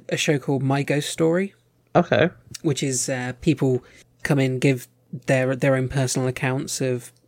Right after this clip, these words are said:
Speaker 1: their paranormal experiences, and quite often they're accompanied by, um, any evidence they've collected, like photographs, audio recordings, stuff like
Speaker 2: Hmm.
Speaker 1: that. And one episode was the person who lived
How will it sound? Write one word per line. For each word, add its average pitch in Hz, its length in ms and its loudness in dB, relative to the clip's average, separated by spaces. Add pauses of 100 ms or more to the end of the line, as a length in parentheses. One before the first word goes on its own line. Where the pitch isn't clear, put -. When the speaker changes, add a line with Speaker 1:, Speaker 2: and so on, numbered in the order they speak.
(260)
Speaker 1:
their 127 140 0
paranormal 123 460 -2
experiences, 127 720 -2
and 127 140 -6 (460)
quite 139 200 0
often 131 260 -4
they're 127 160 0
accompanied 123 560 -4
by, 120 480 -6 (460)
um, 117 480 -8 (220)
any 139 180 2
evidence 123 320 0
they've 127 160 -6
collected, - 340 -6
like 123 160 -6
photographs, 120 920 -4
audio 120 260 -4
recordings, 117 800 -6
stuff - 240 -4
like 131 100 -2
Speaker 2:
Hmm. 165 60 4
Speaker 1:
that. 110 200 4
And 127 240 -2 (380)
one 147 160 4
episode 135 400 2
was 127 360 -2
the 131 120 -2
person 131 520 -2
who 127 200 -4
lived 127 460 0